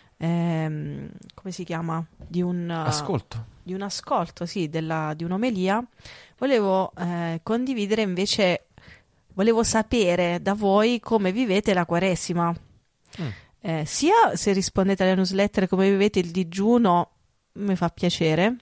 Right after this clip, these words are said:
Speaker 1: magari mi date qualche consiglio, visto che per me è difficile, e, e condividiamo delle cose belle, come ho fatto anch'io scrivendo quelle cose lì.
Speaker 2: Prima fai bollire, prima metti acqua, poi metti pasta, poi lasci bollire.
Speaker 1: Poi accendi il fuoco.
Speaker 2: Poi accendi il fuoco, poi lasci <laughs> per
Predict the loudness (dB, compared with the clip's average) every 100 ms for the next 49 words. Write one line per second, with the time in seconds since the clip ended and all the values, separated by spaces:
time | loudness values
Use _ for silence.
0 | _ -4 -2 2 2 2 0 -2 -4 -6
1 | -8 -10 -6 -4 -4 -2 0 0 0 -2
2 | -4 -4 -4 -4 -4 -4 -4 -4 -2 -2
3 | -4 -6 -4 -4 -2 -2 -4 -6 -20 -20
4 | -20 _ _ -4 -2 -2 -2 -4 -4 -6
5 | -8 -10 -10 -8 -4 -4 -4 -2 -2 0
6 | -2 -2 -4 -6 -6 -4 -4 -2 -2 -2
7 | -4 -4 -8 -12 -10 -10 -8 -6 -6 -8
8 | -8 -6 -4 -4 -4 -4 -4 -4 -2 0
9 | 0 0 -2 2 0 0 -2 -2 -2 -2
10 | -2 -2 -4 -4 -4 -4 -4 -4 -4 -4
11 | -4 -4 -8 -4 -4 -2 -4 -6 -6 -4
12 | -4 -6 -8 -6 -4 -2 -2 -4 -6 -4
13 | -4 0 0 0 0 -2 0 0 -2 0
14 | 2 4 2 2 0 2 0 0 0 0
15 | -4 -4 -2 -2 0 2 0 0 -4